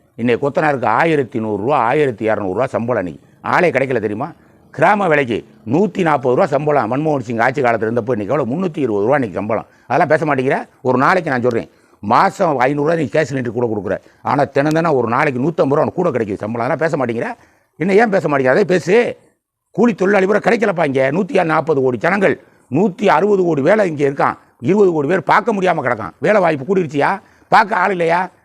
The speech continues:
சும்மா ஆம்பளையால எங்க கிராமத்துல போய் ஆம்பளையால மம்புடியை தூக்கி போட்டு ரெண்டு மணி நேரம் வெட்டினா ஐந்நூறுரூவா வாங்கிட்டு வந்துடுறேன்.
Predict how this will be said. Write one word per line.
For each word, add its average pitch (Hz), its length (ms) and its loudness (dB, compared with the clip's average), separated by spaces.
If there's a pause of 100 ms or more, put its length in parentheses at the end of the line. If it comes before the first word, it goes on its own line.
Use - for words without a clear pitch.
(200)
சும்மா 196 400 2
ஆம்பளையால 196 380 2
எங்க 160 60 0
கிராமத்துல 180 460 0
போய் 190 260 2 (160)
ஆம்பளையால 202 500 2
மம்புடியை 175 160 0
தூக்கி 190 280 0
போட்டு 170 200 -2
ரெண்டு 196 160 0
மணி 214 140 0
நேரம் 202 200 2
வெட்டினா 220 160 -2
ஐந்நூறுரூவா 202 320 2
வாங்கிட்டு 185 180 -2
வந்துடுறேன். 147 300 -4